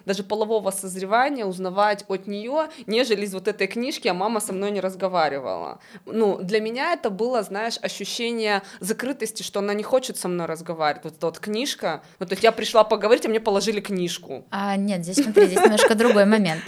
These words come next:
Speaker 2: А, я говорила про что?
Speaker 1: Ну,
Speaker 2: То
Speaker 1: может,
Speaker 2: есть
Speaker 1: она где-то вот услышала, что «положи где-то книжку», и она мне её
Speaker 2: Нет,
Speaker 1: положила.
Speaker 2: а, смотри, когда, допустим, ребёнок там, а, вдруг случайно обнаруживает какую-то книжку, у него,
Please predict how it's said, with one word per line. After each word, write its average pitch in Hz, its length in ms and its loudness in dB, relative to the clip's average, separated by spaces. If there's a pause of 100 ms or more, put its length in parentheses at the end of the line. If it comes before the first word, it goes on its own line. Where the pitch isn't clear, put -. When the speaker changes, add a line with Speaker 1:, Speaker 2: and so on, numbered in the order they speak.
Speaker 2:
А, 180 280 2
я 196 180 6
говорила 208 360 6
про 190 160 -2
что? - 240 0
Speaker 1:
Ну, 233 60 4
Speaker 2:
То 302 120 6
Speaker 1:
может, 277 140 8
Speaker 2:
есть - 20 -
Speaker 1:
она 285 120 6
где-то 269 220 6
вот 277 160 6
услышала, 277 400 6
что - 180 6
«положи 262 440 10
где-то 254 360 8
книжку», - 520 6
и 277 60 6
она 277 280 6
мне 285 380 0
её 247 280 4
Speaker 2:
Нет, 214 200 6
Speaker 1:
положила. 175 140 0 (100)
Speaker 2:
а, 190 200 4
смотри, 240 340 4 (240)
когда, 214 240 6
допустим, 247 440 4
ребёнок 240 440 4
там, 208 340 -2
а, 190 240 -2
вдруг 220 360 -2 (100)
случайно 202 500 2
обнаруживает 196 480 0
какую-то 196 400 -2
книжку, 262 400 -2
у - 20 2
него, 262 280 0